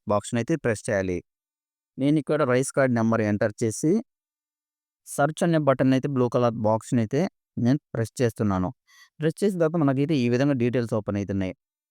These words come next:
కుడివైపు చివరి కాలంలో మెంబర్ వెరిఫైడ్ అనే దగ్గర మెంబర్స్ అందరికీ ఎస్ అని ఉంది, ఒక మెంబర్కి మాత్రం నో అని ఉంది. ఈ తేడానైతే ప్రతి ఒక్కరు గమనించాలి. ఎందుకంటే వీరికి ఈకేవైసీ కాలేదు కాబట్టి నో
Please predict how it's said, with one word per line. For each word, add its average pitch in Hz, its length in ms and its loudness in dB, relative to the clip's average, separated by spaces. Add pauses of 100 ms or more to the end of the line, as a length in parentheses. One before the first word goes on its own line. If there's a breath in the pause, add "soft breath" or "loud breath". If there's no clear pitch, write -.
(380)
కుడివైపు 180 600 0 (360)
చివరి 160 320 0
కాలంలో 139 420 0
మెంబర్ 143 420 2 (180)
వెరిఫైడ్ 127 500 0
అనే 123 160 0
దగ్గర 113 320 -2 (840)
మెంబర్స్ 175 400 -2
అందరికీ 160 400 0
ఎస్ 131 220 0
అని 147 120 0
ఉంది, 131 340 0
ఒక 113 200 -4
మెంబర్కి 123 420 0
మాత్రం 120 380 -2
నో 107 180 0
అని 110 160 0
ఉంది. 101 340 0 (1300)
ఈ 127 140 0 (540)
తేడానైతే 135 440 2
ప్రతి 117 200 -6
ఒక్కరు 127 240 -2
గమనించాలి. 110 520 0
ఎందుకంటే 127 360 0
వీరికి 120 280 -2
ఈకేవైసీ 120 520 0
కాలేదు 117 300 0
కాబట్టి 113 340 -2
నో 113 200 2